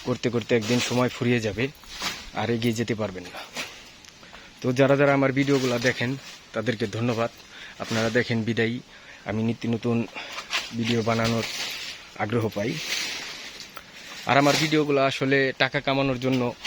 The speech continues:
আহ, টাকা ইনকামের জন্য, আহ, আমি ভিডিওগুলো করি আসলে তা না। আলহামদুলিল্লাহ, আল্লাহ তাআলা আমাকে অনেক ভালো রাখছে, আমার, আহ, ব্যবসা আছে, আমি ব্যবসা করি,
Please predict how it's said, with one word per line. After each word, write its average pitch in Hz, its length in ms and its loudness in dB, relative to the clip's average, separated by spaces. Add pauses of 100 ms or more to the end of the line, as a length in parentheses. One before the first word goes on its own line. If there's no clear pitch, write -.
(340)
আহ, 107 540 2
টাকা 123 180 2
ইনকামের 120 400 0
জন্য, 120 460 2 (800)
আহ, 107 260 -4 (540)
আমি 113 160 0
ভিডিওগুলো 120 480 2
করি 117 240 0
আসলে 113 320 -2
তা 113 100 2
না। 117 140 -2 (340)
আলহামদুলিল্লাহ, 117 600 0
আল্লাহ 113 180 0
তাআলা 117 240 0
আমাকে 117 220 -2
অনেক 117 260 -2
ভালো 107 200 -2
রাখছে, 113 340 -4 (640)
আমার, 107 340 0
আহ, 107 600 -4
ব্যবসা 113 360 0
আছে, 113 260 -4 (680)
আমি 104 160 -4
ব্যবসা 110 300 0
করি, 110 300 -4